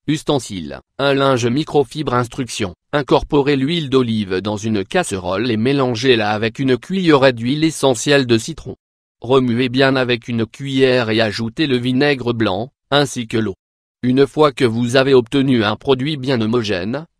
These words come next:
versez-le dans une bouteille avec spray et commencez à l'utiliser.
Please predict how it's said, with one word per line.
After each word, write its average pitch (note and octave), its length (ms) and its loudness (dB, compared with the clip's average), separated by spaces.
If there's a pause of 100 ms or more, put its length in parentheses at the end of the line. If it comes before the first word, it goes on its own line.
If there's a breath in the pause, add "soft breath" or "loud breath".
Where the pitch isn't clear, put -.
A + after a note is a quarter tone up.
versez-le C3 560 0
dans A#2 160 -2
une A#2 240 -2
bouteille C#3+ 520 0
avec A2+ 300 -2
spray C#3+ 520 -2
et C3+ 60 -4
commencez C#3 520 -2
à C3+ 80 2
l'utiliser. C#3 640 -6